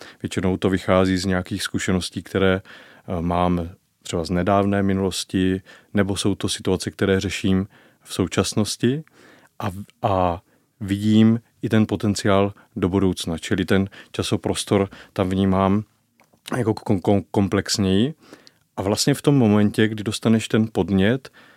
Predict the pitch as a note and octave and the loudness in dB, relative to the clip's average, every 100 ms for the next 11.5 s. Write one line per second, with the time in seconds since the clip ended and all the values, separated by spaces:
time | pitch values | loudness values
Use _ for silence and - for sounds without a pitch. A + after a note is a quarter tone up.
0 | _ - G2+ G2+ G2+ G#2 G#2 G#2+ A2 G#2+ | _ -8 -2 0 2 0 -4 -4 -2 -2
1 | - G#2+ G2+ - F2 D2+ C#2+ - - - | 0 0 0 -2 -2 -4 -12 -18 -20 -20
2 | - - - _ - F#2+ F2+ E2+ - _ | -20 -20 -20 _ -8 -2 0 -2 -8 _
3 | _ - F#2 F#2 F#2 G2 G2 F#2+ G#2 G2+ | _ -4 -2 -2 0 0 0 2 2 4
4 | G#2+ G#2 G#2 G#2+ G2 G2 G2+ G#2 F#2+ F#2 | 4 4 2 0 -2 0 2 0 0 -4
5 | - G#2 G2 G#2 - - - - G2+ G2 | 0 2 4 2 -8 -20 -20 -12 -4 -4
6 | - - G2 G2 G2 - G#2 A2 G2+ G2+ | -4 0 2 2 0 -2 2 4 4 4
7 | F#2+ A2 G#2 G#2+ - G2+ G2 F#2+ G2 F#2 | 0 2 2 -2 -8 -6 -4 -4 -4 -4
8 | D#2 _ - A2 G#2 G2+ G#2 G2 G2 G#2 | -8 _ -2 2 4 4 4 2 -2 -2
9 | G2+ G2+ G2 F#2+ G#2+ F#2+ G2 F#2 - - | -2 -2 -4 -2 -2 0 0 -2 -4 -14
10 | G2 G2+ G2+ G2 F#2+ G2 F#2+ G2+ - - | -4 2 4 2 2 -2 0 -2 -4 -4
11 | G2 - F#2+ F2+ A2 | -4 -2 0 0 -2